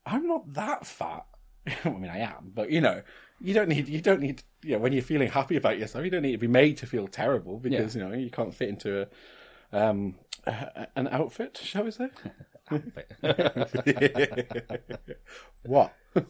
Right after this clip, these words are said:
Speaker 1: Coming up next on our podcast, sex talk.
Speaker 2: <laughs>
Speaker 1: Um, so in terms of, um, in terms of clothes size, I'm just trying to think when, when we did lose the weight.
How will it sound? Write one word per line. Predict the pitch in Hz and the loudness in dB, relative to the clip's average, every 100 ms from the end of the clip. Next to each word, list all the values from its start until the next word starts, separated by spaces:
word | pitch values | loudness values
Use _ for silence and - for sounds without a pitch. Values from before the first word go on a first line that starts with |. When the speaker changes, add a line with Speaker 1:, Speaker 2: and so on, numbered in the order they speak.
| _ _ - - - - _ - | _ _ -20 -20 -20 -20 _ 2
Speaker 1:
Coming | 139 127 | 6 6
up | 113 | 4
next | 147 - | -2 -2
on | 107 | -4
our | 98 | -2
podcast, | 104 101 113 131 | -2 -2 -2 -4
sex | - 311 - | -10 -16 -16
talk. | - 85 78 - | -8 -8 -2 8
Speaker 2:
<laughs> | 175 165 - 170 190 - 165 - 139 - - - - | 8 8 4 0 0 -2 -4 -4 -8 -10 -16 -12 6
Speaker 1:
Um, | 160 165 170 - | 10 10 6 -10
so | - 214 190 - _ _ 185 | -2 2 2 0 _ _ 0
in | |
terms | 196 214 202 | 4 4 4
of, | 196 147 | 0 4
um, | - 160 151 135 107 101 _ _ | 10 12 12 6 0 -6 _ _
in | 139 107 - - | -12 -12 -12 -2
terms | 226 180 | -2 -2
of | - | 2
clothes | 147 143 | 2 2
size, | - 73 - - - _ _ _ _ _ _ _ | -2 -6 -10 -14 -18 _ _ _ _ _ _ _
I'm | 117 143 | -10 -8
just | - | -6
trying | 277 | -6
to | - | -2
think | 160 117 110 | 0 -2 0
when, | 165 226 220 170 | 2 2 0 -4
when | - 147 | -4 -4
we | 175 | -2
did | 165 160 | -4 -2
lose | 156 165 | -2 -4
the | 117 | -10
weight. | - - - | -12 -20 -20